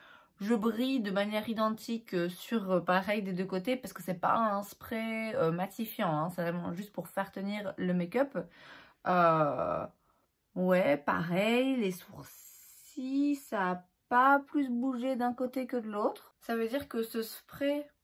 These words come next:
dont je vante les mérites depuis toujours, ce spray où j'ai l'impression que vraiment il aide à faire tenir mon make-up, finalement il n'y a aucune différence.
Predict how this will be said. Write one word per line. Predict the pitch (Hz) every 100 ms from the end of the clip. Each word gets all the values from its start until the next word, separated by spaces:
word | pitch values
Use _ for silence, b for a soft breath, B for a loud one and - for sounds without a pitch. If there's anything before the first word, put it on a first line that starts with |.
| _ _ _ _ _ _ _ _ 233
dont | 226
je |
vante | 233 247
les | 240
mérites | 220 220 233 247 196
depuis | 185 214
toujours, | 185 214 208 226 226
ce | 202
spray | - - 240 220
où | 190 -
j'ai | 196
l'impression | 202 196 208 226
que | 202
vraiment | 180 196 202 214 220 226 202
il | 185 180
aide | 208 202
à |
faire | 196 190
tenir | - 190
mon | 196
make-up, | 190 190 302
finalement | - 214 196
il | 247
n'y |
a | - -
aucune | 214 247 240
différence. | 214 247 254 370